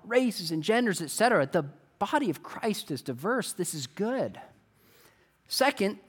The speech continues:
the church is family. You notice the words that John uses. He says, "Father, children,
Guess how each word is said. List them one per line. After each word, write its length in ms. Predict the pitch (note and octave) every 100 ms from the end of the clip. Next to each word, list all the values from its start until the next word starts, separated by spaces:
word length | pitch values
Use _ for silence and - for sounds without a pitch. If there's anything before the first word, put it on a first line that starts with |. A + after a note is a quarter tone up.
| _ _ -
the 120 | G3
church 420 | G3 - D4 -
is 120 | F#3+ -
family. 520 | C4+ D#4+ G3+ A#2 F#2+ - - _ _ _ _ _ _ _ _ _ -
You 100 | G#3
notice 280 | E4 G4
the 120 | - A3
words 340 | G3+ G#3 E3
that 140 | F#3+
John 400 | C#3+ E3+ E3+ E3+
uses. 560 | F#3 C4 F#3 - - - _ _ _ _ _
He 140 | - A3+
says, 380 | - A#3 G#3+ -
"Father, 600 | - A#3 B3 C#3 G2+ - - _ _ _ _ _
children, 640 | - C#4+ B3 D3 G#2 C2+